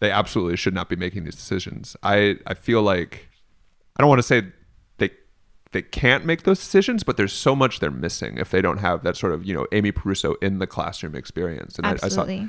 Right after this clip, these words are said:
Speaker 1: and I, I saw she posted on Facebook the other day, um, you know, talking about, like, the, uh, the recent proposal to raise legislator salaries. She said, you know, "It's gonna make me unpopular, but I'm gonna have to veto this because as hard as this job is, teaching is harder."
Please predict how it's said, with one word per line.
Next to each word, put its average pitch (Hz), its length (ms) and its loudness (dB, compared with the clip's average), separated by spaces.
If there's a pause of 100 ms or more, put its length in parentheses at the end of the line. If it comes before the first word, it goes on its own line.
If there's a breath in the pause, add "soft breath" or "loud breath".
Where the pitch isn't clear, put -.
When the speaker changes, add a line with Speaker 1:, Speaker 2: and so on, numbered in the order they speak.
Speaker 1:
and 87 160 -4
I, 87 200 -2 (360)
I 82 80 -4
saw 78 360 -2
she - 140 -10
posted 87 320 -2
on 62 100 -6
Facebook - 400 -4
the - 100 -8
other - 120 -8
day, 60 280 -6 (240)
um, - 180 -12
you 87 100 -6
know, 82 60 -6
talking 92 200 -2
about, - 120 -8
like, 82 180 -6
the, 58 220 -2 (160)
uh, - 240 -10
the 101 80 0
recent 104 280 2
proposal 92 400 2
to - 120 -6
raise 90 360 -2
legislator 87 360 -4
salaries. 73 580 -4 (560 soft breath)
She 101 140 -6
said, 82 180 -4
you 92 80 -2
know, - 140 0
"It's - 160 -4
gonna 101 140 -2
make 95 120 0
me 92 60 0
unpopular, 90 580 -2
but - 120 -2
I'm 92 80 -4
gonna 92 100 -4
have 92 120 -4
to 98 60 -6
veto 92 300 -2
this 64 220 -6
because - 400 -6
as 80 100 -4
hard 98 240 4
as 87 140 0
this 87 120 -10
job 76 240 0
is, 76 300 -4
teaching 85 380 -6
is 67 100 -8
harder." - 380 -4